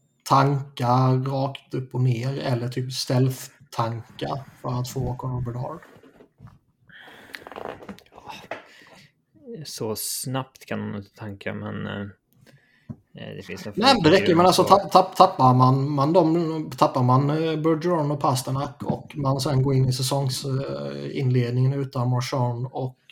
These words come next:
Speaker 1: eh, McAvoy och eh, så
Speaker 2: Ja.
Speaker 1: blir det liksom att man, man hamnar efter och, och får jobba i kapp hela säsongen. Och då
Speaker 2: Ja,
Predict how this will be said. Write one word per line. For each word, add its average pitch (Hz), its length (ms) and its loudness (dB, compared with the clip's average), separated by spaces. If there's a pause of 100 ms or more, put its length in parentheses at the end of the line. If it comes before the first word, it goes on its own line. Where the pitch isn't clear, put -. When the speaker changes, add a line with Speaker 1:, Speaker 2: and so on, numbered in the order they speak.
Speaker 1:
eh, 131 240 -2
McAvoy 127 760 -6 (200)
och 131 180 -14 (280)
eh, 135 520 -8 (1500)
så 170 120 0
Speaker 2:
Ja. - 20 2
Speaker 1:
blir 156 240 8
det 147 80 6
liksom 143 260 4
att 147 140 8
man, 143 280 6 (400)
man 156 180 4
hamnar 143 340 6
efter 135 360 0 (100)
och, 131 380 2
och 127 340 4 (300)
får 151 80 -2
jobba 127 400 4
i 131 100 4
kapp 127 280 -2 (340)
hela 123 300 0
säsongen. 127 760 -4
Och 139 140 -8
då 139 160 -12 (1120)
Speaker 2:
Ja, 120 80 -8